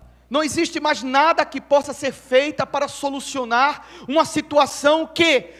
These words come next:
surgiu ou a partir das nossas atitudes ou a partir das nossas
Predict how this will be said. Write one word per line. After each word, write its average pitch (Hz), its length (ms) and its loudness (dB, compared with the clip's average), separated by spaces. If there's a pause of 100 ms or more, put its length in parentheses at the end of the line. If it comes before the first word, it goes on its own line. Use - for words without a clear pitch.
surgiu 311 800 0 (160)
ou 370 220 8
a 339 60 6
partir 339 500 2
das 320 200 2
nossas 302 420 0
atitudes 285 840 -4 (280)
ou 254 140 4
a 254 80 4
partir 220 440 -4
das 190 200 -6
nossas 180 600 -6